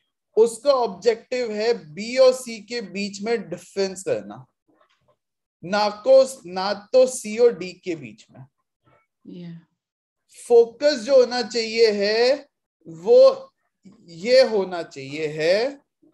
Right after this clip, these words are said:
Speaker 1: हम क्या करते हैं, ए प्लस बी plus सी minus D, ये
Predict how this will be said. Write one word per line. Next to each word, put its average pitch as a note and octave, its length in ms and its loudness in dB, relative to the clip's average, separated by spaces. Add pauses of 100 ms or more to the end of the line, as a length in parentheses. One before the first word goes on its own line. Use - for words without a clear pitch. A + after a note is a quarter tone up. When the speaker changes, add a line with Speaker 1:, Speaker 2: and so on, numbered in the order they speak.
(160)
Speaker 1:
हम B3 240 -4
क्या A#3+ 220 2
करते A#3 420 0
हैं, A#3 180 -2
ए A3 480 -2 (680)
प्लस G3+ 340 -6
बी A3 460 -8
plus G#3 800 -6 (180)
सी C4 800 -12 (1200)
minus F3+ 600 -8
D, A#2+ 260 -20 (2000)
ये F3 680 2